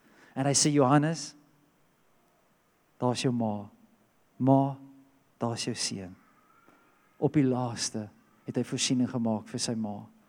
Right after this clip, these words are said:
Dit is so beautiful. Dit is so beautiful. En ek wil vir julle encourage, die van julle wat nog ouers het, wanneer laas het jy met hulle 'n koffietjie gedrink?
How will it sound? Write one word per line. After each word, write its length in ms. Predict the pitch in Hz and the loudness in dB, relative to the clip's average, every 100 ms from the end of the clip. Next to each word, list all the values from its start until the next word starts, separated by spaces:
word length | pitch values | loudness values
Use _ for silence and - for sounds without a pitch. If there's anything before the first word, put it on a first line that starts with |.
| _ _ _ _ _ | _ _ _ _ _
Dit 100 | 143 | -6
is 20 | |
so 100 | 147 | -4
beautiful. 640 | 127 123 120 120 - 113 120 _ _ _ _ _ _ _ | -4 -4 -6 -6 -10 -14 -16 _ _ _ _ _ _ _
Dit 120 | - | -8
is 40 | |
so 100 | 147 | -6
beautiful. 560 | 117 117 120 107 104 117 _ _ _ _ _ _ _ - | -8 -10 -10 -12 -14 -18 _ _ _ _ _ _ _ 4
En 100 | 151 | 6
ek 100 | 156 | 8
wil 100 | 165 | 6
vir 180 | - | 6
julle 80 | 156 | 6
encourage, 800 | 160 139 156 151 147 - - - - _ _ _ _ _ _ _ _ _ _ _ | 4 2 4 4 2 -2 -6 -10 -18 _ _ _ _ _ _ _ _ _ _ _
die 120 | 165 160 | 2 6
van 160 | 175 | 6
julle 200 | 156 156 | 8 6
wat 160 | 143 151 | 4 2
nog 140 | 147 | 0
ouers 400 | - 147 143 135 120 | 4 4 4 2 -2
het, 360 | 123 110 - - _ _ - - _ _ - _ _ _ _ _ _ _ | -6 -6 -12 -20 _ _ -20 -20 _ _ -20 _ _ _ _ _ _ _
wanneer 240 | 147 156 165 | 6 10 10
laas 340 | 156 151 143 147 | 10 8 6 2
het 100 | 147 | 2
jy 80 | 135 | 2
met 140 | 127 | 2
hulle 180 | 131 127 | 2 2
'n 80 | - | 0
koffietjie 420 | 127 117 123 113 | -2 -2 -8 -10
gedrink? 540 | 110 113 104 104 - | -12 -12 -14 -16 -20